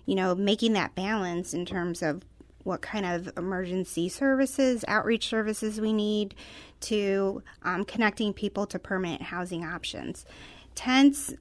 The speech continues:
unfortunately, are not a safe option, nor is it a place meant for human habitation. So that's one of the big concerns in terms of when we look at safety with it. But in terms of kind of what we know now,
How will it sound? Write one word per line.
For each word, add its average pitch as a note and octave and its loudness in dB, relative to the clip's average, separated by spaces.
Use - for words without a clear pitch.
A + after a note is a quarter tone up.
unfortunately, A3 2
are F#3 -4
not F#3 -4
a G#3 -6
safe F#3 -4
option, F#3 0
nor G3 2
is F#3+ 0
it F#3 0
a F3+ 0
place F#3 -4
meant F#3 -4
for F#3+ -4
human F3+ -2
habitation. F3+ -4
So - -4
that's G3 2
one G3 2
of G3 2
the F3+ 2
big F3 0
concerns F3+ -2
in F3 -2
terms F3 -4
of F3 -4
when E3+ -2
we E3+ -2
look E3 -4
at - -12
safety - -6
with F3 -6
it. - -6
But F3 -4
in G3 0
terms G#3 2
of F#3 2
kind A3+ 6
of G#3 6
what G#3 6
we A3 6
know G3 6
now, F#3+ 4